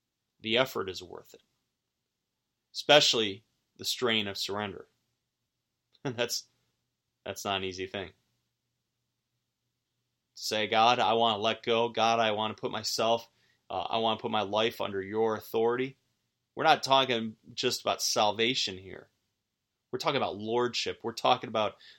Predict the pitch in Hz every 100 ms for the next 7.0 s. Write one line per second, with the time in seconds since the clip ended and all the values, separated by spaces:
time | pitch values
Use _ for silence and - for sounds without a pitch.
0 | - 123 - - 113 117 123 117 - 113
1 | 104 101 - 110 - 123 131 113 - 98
2 | 101 _ 117 117 113 147 139 127 104 104
3 | 101 - 107 104 110 123 117 113 - 98
4 | - 110 113 98 117 117 - 107 104 -
5 | - - - 107 113 120 113 104 113 117
6 | 117 113 - 101 101 107 - 95 95